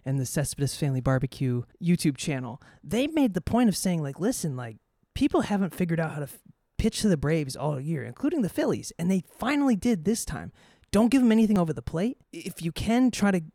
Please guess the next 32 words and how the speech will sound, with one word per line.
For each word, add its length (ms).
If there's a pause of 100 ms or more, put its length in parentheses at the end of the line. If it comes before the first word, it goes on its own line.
(160)
pitch 220
them 200
up 160
and 160
in, 240
because 300
then 120
they 100
can't 260
extend. 680 (100)
And 100
moreover, 380
just 160 (280)
never 300
give 200
them 120 (100)
anything 360
to 60
hit 140
for 80
power. 500
They're 100
gonna 240
swing 520
no 120
matter 240
what." 300
And 100
you 60
notice 280
that, 220 (160)
uh, 320